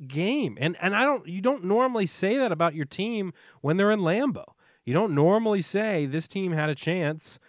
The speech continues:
to beat Rodgers in Lambeau, and they definitely did. I mean, this could be a very different conversation today if things had gone the way they should have.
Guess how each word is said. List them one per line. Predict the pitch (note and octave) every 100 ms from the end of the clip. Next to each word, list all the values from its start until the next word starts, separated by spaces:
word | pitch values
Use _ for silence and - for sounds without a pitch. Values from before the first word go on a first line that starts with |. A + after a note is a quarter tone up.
| _ _ -
to | D#3 D3 G#2
beat | - D3+ G3 -
Rodgers | G#2+ A2+ F#3 C#3+ B2+ B2+ A#2 -
in | - D3 F#3+
Lambeau, | B2 C#3+ G3+ C3 G#2+
and | A#2+
they | D#3
definitely | A#3 C#3+ G3 F3 B2+
did. | G#2 C3 F3 -
I | G#2+
mean, | A#2
this | F#3+
could | - E3
be | C#3
a | G#2
very | - B2 E3
different | C#3+ C#3 A#2+
conversation | C3 B2+ A2 C3 C#3 F#2+
today | F2 G2 F#2+
if | -
things | A#2+ A2
had | G#2+ F#2
gone | A2+ A2
the | G2
way | G2 G#2
they | F#2+
should | - B2+
have. | F#2